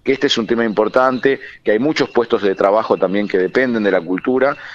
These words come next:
pero que también está la cuestión, digamos, como acervo cultural, como memoria,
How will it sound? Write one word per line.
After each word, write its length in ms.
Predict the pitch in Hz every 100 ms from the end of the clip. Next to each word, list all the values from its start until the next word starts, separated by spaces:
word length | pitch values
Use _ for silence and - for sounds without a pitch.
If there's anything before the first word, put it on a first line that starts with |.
| -
pero 180 | 117 120
que 120 | 123
también 300 | 135 151 190
está 180 | 139 139
la 100 | 123
cuestión, 720 | 98 - 123 113 107 98 92 87 -
digamos, 280 | 101 110 107
como 200 | 95 101
acervo 320 | 98 131 127
cultural, 600 | 104 98 104 117 117 110
como 240 | 101 95
memoria, 680 | 92 101 123 120 110 104 95